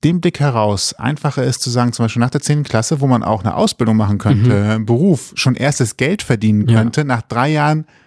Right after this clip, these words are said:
Speaker 1: einen richtigen Job haben, mit Kohle zu kriegen? Glaubst du, dass aus der Perspektive heraus deswegen einfacher ist, die Oberstufe noch zu machen und danach vielleicht so für ein Studium zu entscheiden, anstatt einfach zu sagen, ich probiere jetzt eine Ausbildung aus, weil es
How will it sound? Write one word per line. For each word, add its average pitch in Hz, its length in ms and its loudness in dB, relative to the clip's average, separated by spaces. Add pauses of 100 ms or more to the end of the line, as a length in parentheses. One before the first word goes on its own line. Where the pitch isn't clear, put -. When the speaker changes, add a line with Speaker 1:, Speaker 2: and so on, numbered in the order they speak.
(360)
Speaker 1:
einen 135 100 2
richtigen 143 340 2
Job 147 240 0
haben, 127 480 0 (140)
mit 110 220 -6
Kohle 143 260 2
zu 110 120 -4
kriegen? 113 360 -2 (320)
Glaubst 110 260 -2
du, - 40 0
dass 101 120 -2
aus - 140 -4
der 135 80 0
Perspektive 127 400 0
heraus 113 140 -2
deswegen 113 280 0
einfacher 139 440 -4
ist, - 320 -6
die - 60 -2
Oberstufe 147 460 -2
noch 139 160 -2
zu - 140 -6
machen 139 480 -6
und 113 240 0
danach 127 240 0
vielleicht 117 220 0
so 117 80 0
für - 180 -4
ein 107 100 0
Studium 147 480 0
zu - 140 -6
entscheiden, 113 600 0 (1200)
anstatt 117 420 -2 (280)
einfach 117 200 -2
zu - 80 -2
sagen, 120 200 2
ich - 200 -4
probiere 113 260 0
jetzt - 140 -2
eine 73 80 -2
Ausbildung 160 320 -2
aus, - 160 -6
weil 101 100 -2
es - 140 -10